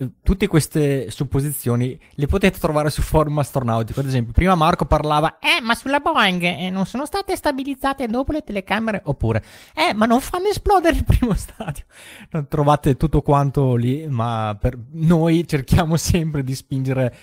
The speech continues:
le notizie ufficiali che ci arrivano, quindi prendete assolutamente per buono quello che ha detto Veronica, però, sa, tutto può essere, no? <laughs>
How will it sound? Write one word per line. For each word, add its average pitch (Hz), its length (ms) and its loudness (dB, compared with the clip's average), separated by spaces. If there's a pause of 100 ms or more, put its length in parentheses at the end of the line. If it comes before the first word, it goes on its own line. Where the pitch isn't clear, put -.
le 123 160 -2
notizie 131 380 -2
ufficiali 120 440 -2
che 110 100 -8
ci - 100 -4
arrivano, 117 260 -2
quindi 110 280 -2 (360)
prendete 120 420 -2
assolutamente 110 540 -2
per 107 100 -4
buono 113 260 -2
quello 110 140 -4
che 107 80 -6
ha 107 40 -2
detto 113 160 -4
Veronica, - 440 -6
però, - 220 -16
sa, - 160 -16 (240)
tutto - 240 -2
può - 180 -4
essere, - 280 -8
no? 107 140 -2 (120)
<laughs> - 540 -10